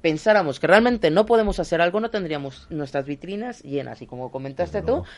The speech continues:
Speaker 1: vamos a tener que ampliar el museo porque ya no nos caben.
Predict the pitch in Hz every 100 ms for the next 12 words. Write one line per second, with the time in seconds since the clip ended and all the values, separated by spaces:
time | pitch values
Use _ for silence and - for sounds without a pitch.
0 | - _ 156 208 247 185 156 156 151 147
1 | 156 151 147 147 143 143 143 165 190 208
2 | 180 143 185 226 135 92 214 233 156 127